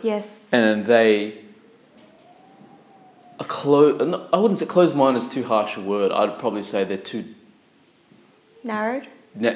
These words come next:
Speaker 2: <laughs> yeah, narrow and dumb-minded. Let's
Speaker 1: Mm.
Speaker 2: go a little bit hard line. Oh.
Speaker 1: Ooh, your mic. Can
Speaker 2: Dropping
Speaker 1: I
Speaker 2: my
Speaker 1: just
Speaker 2: mic.
Speaker 1: add as well?
Speaker 2: To, to, to understand what it's like to, to see what the rest of the world is like, because they think that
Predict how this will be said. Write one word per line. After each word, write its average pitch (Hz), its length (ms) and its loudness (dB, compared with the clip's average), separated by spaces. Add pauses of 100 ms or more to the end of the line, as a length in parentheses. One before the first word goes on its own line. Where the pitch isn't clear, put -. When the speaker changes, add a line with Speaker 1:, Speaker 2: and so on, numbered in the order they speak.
Speaker 2:
<laughs> - 80 -8
yeah, 127 220 -2
narrow 107 340 0
and 92 160 -10
dumb-minded. 87 640 -2 (280)
Let's 226 140 -4
Speaker 1:
Mm. 104 40 -4
Speaker 2:
go 95 100 0
a - 20 0
little 87 160 -6
bit 82 180 -6
hard 98 240 -2
line. 98 160 2 (640)
Oh. 139 120 -8 (400)
Speaker 1:
Ooh, 233 220 -2 (300)
your 214 100 -8
mic. 214 240 -8 (360)
Can - 100 -10 (100)
Speaker 2:
Dropping 269 120 2
Speaker 1:
I 277 200 4
Speaker 2:
my - 60 -4
Speaker 1:
just 285 240 -4
Speaker 2:
mic. - 120 -16
Speaker 1:
add 233 180 2
as 220 200 -4
well? 208 560 0 (380)
Speaker 2:
To, 240 200 10
to, - 280 6
to - 180 6
understand 143 760 2
what 131 200 8
it's - 240 -6
like 117 320 4
to, 110 560 0 (1200)
to 131 140 -4
see 127 160 -2
what 107 160 0
the 113 60 0
rest 104 200 -4
of 104 60 -6
the 104 60 -2
world 95 200 0
is 90 100 -4
like, 85 180 -2
because 110 200 -2
they 107 120 4
think - 500 -6 (580)
that - 320 2